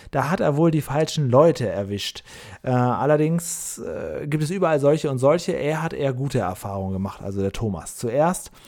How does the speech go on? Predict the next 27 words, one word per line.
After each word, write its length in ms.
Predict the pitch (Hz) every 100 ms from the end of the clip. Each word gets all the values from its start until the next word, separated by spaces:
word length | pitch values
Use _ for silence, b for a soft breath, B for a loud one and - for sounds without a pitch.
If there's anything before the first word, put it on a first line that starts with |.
| B
hat 160 | - 135
er 60 | 123
das 180 | 123
nämlich 300 | 135 127 123
auch 180 | 110 123
für 140 | - 110
sich 180 | 113
alleine 360 | 104 113 160 170
angefangen 500 | 151 147 135 135 127
und 60 | 117
seine 200 | 107 107
Lebensgefährtin 880 | 139 214 185 - 117 - 117 139
hat 80 | 123
früher 280 | - 143 135
sogar 200 | 127 120
mal 180 | 113 104
Geocaching 720 | 101 131 139 - 123 - 123
als 300 | 104 - -
Hobby 240 | 185 165
gehabt 380 | 113 107 135 -
und 160 | 131 135
ihn 200 | 208 202
dann 320 | 135 131 127
quasi 300 | - 120 123
damit 340 | 117 110 117
dazu 280 | 120 110 -
gebracht. 480 | 117 104 113 113 -